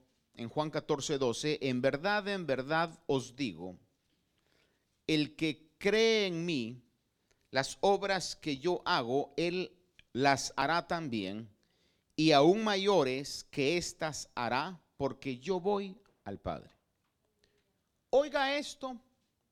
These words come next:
esto da la pauta, abre la puerta a que cualquiera que crea en el Señor puede llegar a ser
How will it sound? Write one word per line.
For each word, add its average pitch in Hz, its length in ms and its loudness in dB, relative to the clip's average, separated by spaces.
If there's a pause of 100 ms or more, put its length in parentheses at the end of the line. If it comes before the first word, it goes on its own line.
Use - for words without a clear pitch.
(600)
esto 202 380 -2
da 151 180 -2
la 131 320 -4 (720)
pauta, 226 600 -2
abre 127 320 -8
la 113 160 -8
puerta 175 560 -4 (2750)
a 180 160 2
que 208 160 2
cualquiera 277 800 -2
que 180 320 -12
crea 226 420 -2
en 175 120 -8
el 143 140 -10
Señor 127 640 -8 (2000)
puede 240 320 2
llegar 220 640 -2
a 151 100 -4
ser 220 500 -6